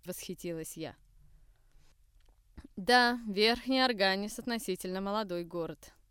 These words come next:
вздохнул герцог. «Можно сказать, что я даже принимал участие в его строительстве.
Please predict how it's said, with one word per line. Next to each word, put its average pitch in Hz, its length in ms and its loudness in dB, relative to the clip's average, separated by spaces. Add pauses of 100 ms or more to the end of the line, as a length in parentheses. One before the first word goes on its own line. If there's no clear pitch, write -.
вздохнул 160 500 -8
герцог. - 540 -12 (560)
«Можно 311 320 4
сказать, 277 460 2
что - 160 0
я 247 100 6
даже 233 260 2
принимал 226 440 0
участие 214 560 -2
в 180 40 -6
его 180 240 -2
строительстве. 165 960 -8